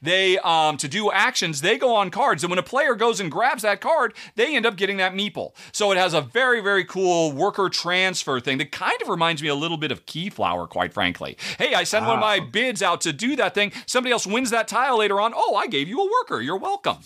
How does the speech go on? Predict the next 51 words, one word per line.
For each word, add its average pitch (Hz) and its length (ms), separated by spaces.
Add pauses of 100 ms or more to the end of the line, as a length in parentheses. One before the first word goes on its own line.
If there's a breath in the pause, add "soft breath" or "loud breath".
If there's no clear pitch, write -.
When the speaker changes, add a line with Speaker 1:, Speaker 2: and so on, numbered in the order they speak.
(380 loud breath)
Speaker 1:
What 196 160
can 214 100
I 214 80
say? 262 140
Speaker 2:
Mm-hmm. - 80
Speaker 1:
Except - 260
you're 156 100
welcome. 113 340 (280 loud breath)
But 190 440
the 180 220
dice 208 500
you 180 120
have 139 260
are 147 80
your 151 180
own 151 140
personal 233 420
workers 127 260
that 127 60
will 123 120
always 214 400
stick - 180
with 123 140
you, 123 100
and 123 100
they 127 60
can 135 220
only 220 260
go 113 320 (240 loud breath)
to 160 140
your 143 260
own 208 160
board. 131 320
And 208 400 (180 loud breath)
your 156 140
caravan, 175 600
the 143 60
more 175 220
tiles 226 380
you 214 120
lay 233 300
on 139 260
it, 123 220 (220 loud breath)
the, 175 240
uh, 160 100
more 185 300
you 190 260
upgrade 180 540
all 175 200
your 175 160
dice. 139 480